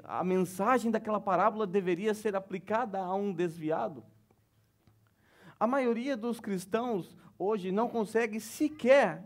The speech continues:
entender e interpretar uma parábola. A prova disso é que quando você vai pro YouTube e você digita lá, "parábola do filho pródigo", ouve, cada um fala uma coisa. E você fala, "Mas isso não é possível.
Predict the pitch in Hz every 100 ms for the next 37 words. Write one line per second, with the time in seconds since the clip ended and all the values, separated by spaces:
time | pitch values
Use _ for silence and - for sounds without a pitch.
0 | - 196 220 226 196 160 220 233 214 220
1 | 196 190 185 190 196 185 170 151 123 110
2 | - - 196 202 208 240 277 247 175 185
3 | 262 - 214 214 220 240 294 262 233 233
4 | 208 220 240 226 233 233 208 214 226 196
5 | 214 196 175 220 208 160 139 147 151 220
6 | 220 196 196 208 175 160 160 117 - -
7 | _ _ _ _ - 196 143 107 - -
8 | _ - _ - _ 160 165 160 175 165
9 | 165 165 165 127 120 110 - - _ -
10 | - - - 165 139 123 139 175 214 214
11 | 214 220 - 214 302 302 151